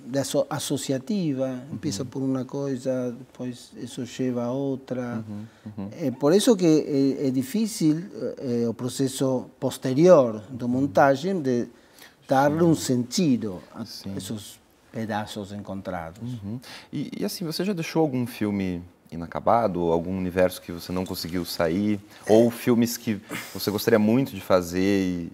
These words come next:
Speaker 2: e, e acabou não fazendo?
Speaker 1: Sí, eh, en verdad sí, tengo un solo film que, que ficó inacabado,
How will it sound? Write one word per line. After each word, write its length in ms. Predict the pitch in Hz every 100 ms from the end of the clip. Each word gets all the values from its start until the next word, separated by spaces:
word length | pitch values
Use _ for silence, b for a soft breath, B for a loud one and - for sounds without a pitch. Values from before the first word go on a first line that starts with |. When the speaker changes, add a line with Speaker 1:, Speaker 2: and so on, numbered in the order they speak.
| -
Speaker 2:
e, 300 | 85 82 85 90 _ _ b b b -
e 40 | 80
acabou 240 | - 87
não 80 | 87
fazendo? 360 | 85 85 87 90 - _ -
Speaker 1:
Sí, 600 | - - 196 185 160 151
eh, 1300 | 165 151 143 143 139 139 135 131 127 123 123 117 80
en 60 | 160
verdad 280 | 196 294 349
sí, 280 | 302 196 - -
tengo 360 | - 185 180 - - _ _ _ _ _ _ _ _ _ _ _ 247 240
un 320 | 240 262 240
solo 500 | - - 190 185 165
film 400 | - 170 165 156
que, 480 | - 131 120 110 127
que 680 | - 123 117 113 113 110 104
ficó 420 | - 123 - 127
inacabado, 920 | 123 113 107 104 113 120 131 151 160